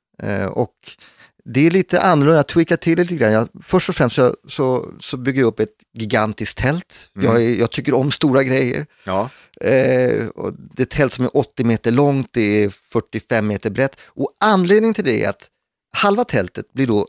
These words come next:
Speaker 1: cirkustält med föreställning med sjölejon, elefanter och bra orkester och, och allt som har en riktigt bra cirkusföreställning till.
Speaker 2: Mm.
Speaker 1: Och andra hälften gör jag till en cirkuspark.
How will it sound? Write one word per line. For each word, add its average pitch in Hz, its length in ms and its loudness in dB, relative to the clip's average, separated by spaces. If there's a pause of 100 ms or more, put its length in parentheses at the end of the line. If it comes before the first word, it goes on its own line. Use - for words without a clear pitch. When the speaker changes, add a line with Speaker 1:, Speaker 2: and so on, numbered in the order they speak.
Speaker 1:
cirkustält 147 840 -2
med 113 160 -2
föreställning 107 480 2
med 107 120 -2
sjölejon, 113 520 4
elefanter 110 760 0
och 110 100 0
bra 110 180 4
orkester 117 640 0
och, 117 100 -2 (160)
och - 200 -2
allt 151 160 0
som 156 220 -2
har 147 100 0
en 151 220 2
riktigt 151 380 -2
bra 123 580 2 (240)
cirkusföreställning 95 680 0
till. 95 260 -10 (200)
Speaker 2:
Mm. 104 260 -6
Speaker 1:
Och - 280 -2
andra 185 240 4
hälften 110 600 -2
gör 147 160 2
jag 110 100 0
till 110 100 -4
en 98 60 -4
cirkuspark. - 1080 -6